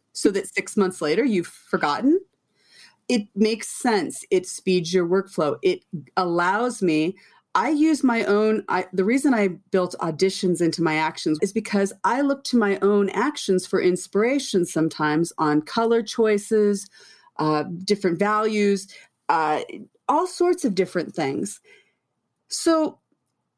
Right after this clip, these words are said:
to me, <sighs> I always found it a little confusing why people would shame that.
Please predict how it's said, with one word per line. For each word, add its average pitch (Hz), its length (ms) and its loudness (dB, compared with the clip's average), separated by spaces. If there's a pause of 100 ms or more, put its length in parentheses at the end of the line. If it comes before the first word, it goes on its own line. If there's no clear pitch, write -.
(140)
to - 200 2
me, 277 680 4 (280)
<sighs> - 640 -12
I 277 140 2
always 381 380 2
found 247 280 0
it 233 140 2
a 190 60 2
little 202 360 2
confusing 214 840 0 (680)
why 214 560 2
people 190 520 2
would 175 200 0
shame 269 420 2
that. 160 240 -2